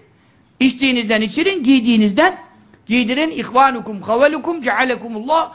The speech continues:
cealehumullah tehte eydikum." Evet. "Femen kâne ehû tehte yedih,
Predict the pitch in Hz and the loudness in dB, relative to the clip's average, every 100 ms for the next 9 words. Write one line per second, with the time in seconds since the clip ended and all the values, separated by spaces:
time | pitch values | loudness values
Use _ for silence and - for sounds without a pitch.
0 | - - 226 269 254 233 233 214 294 320 | -14 -2 0 2 2 2 0 0 0 -2
1 | 269 214 202 220 214 277 233 208 147 - | -4 -6 -4 -2 -2 -2 -2 -4 -6 -10
2 | _ _ _ _ _ _ 220 180 170 233 | _ _ _ _ _ _ -12 -12 -8 -6
3 | 269 247 285 269 247 285 269 247 185 208 | -4 0 2 2 -2 -4 -6 -6 -6 -6
4 | 226 330 381 359 | -4 0 2 0